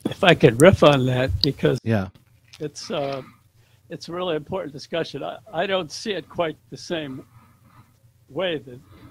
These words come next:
Speaker 1: the way the discussion developed, because when you begin with the idea of, of constant capital or this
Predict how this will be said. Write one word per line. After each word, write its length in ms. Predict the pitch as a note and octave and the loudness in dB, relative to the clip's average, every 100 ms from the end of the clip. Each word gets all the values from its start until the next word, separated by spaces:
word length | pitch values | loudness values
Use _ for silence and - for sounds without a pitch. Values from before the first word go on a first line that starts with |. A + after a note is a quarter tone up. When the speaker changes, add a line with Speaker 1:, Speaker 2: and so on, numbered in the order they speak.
| - - | -20 -16
Speaker 1:
the 60 | C3 | -10
way 200 | D3+ C#3 | -8 -8
the 120 | C3 | -12
discussion 600 | D#3 - - C#3+ - C3+ | -16 -14 -10 -10 -10 -16
developed, 520 | A2 D#3 E3+ F3+ _ | -14 -10 -10 -10 _
because 600 | C#3 - C3+ A#2+ - - - - - - - _ _ _ _ _ | -20 -16 -16 -16 -20 -20 -20 -20 -20 -20 -20 _ _ _ _ _
when 160 | D3+ D#3+ | -8 -4
you 260 | D#3 E3 - _ _ _ | -4 -6 -10 _ _ _
begin 480 | D#3 C3 F#3+ A3 G3 | -12 -6 -6 -6 -4
with 240 | E3 D3+ - - D#3 - - - | -2 -4 -6 -12 -12 -14 -18 -14
the 100 | - | -10
idea 520 | D3+ C3 D#3+ E3+ D#3 | -10 -8 -6 -2 -2
of, 440 | - C#3+ C#3 B2+ - - - - - - _ _ _ _ _ _ _ _ _ _ _ _ _ _ _ _ _ _ | -2 -6 -8 -10 -18 -20 -20 -20 -20 -20 _ _ _ _ _ _ _ _ _ _ _ _ _ _ _ _ _ _
of 240 | E3+ D3+ - _ _ _ _ _ _ - - - - - _ _ _ _ _ _ _ _ _ _ _ _ _ _ _ - | -6 -4 -6 _ _ _ _ _ _ -20 -20 -20 -20 -20 _ _ _ _ _ _ _ _ _ _ _ _ _ _ _ -8
constant 520 | G3 G3 - F3+ E3 | -6 -6 -8 -12 -8
capital 640 | F3+ E3+ D#3+ E3 D#3 D#3 - | -2 -2 -2 -6 -4 -6 -8
or 200 | C#3 C3+ | -14 -14
this 320 | C3+ C3+ - | -14 -16 -18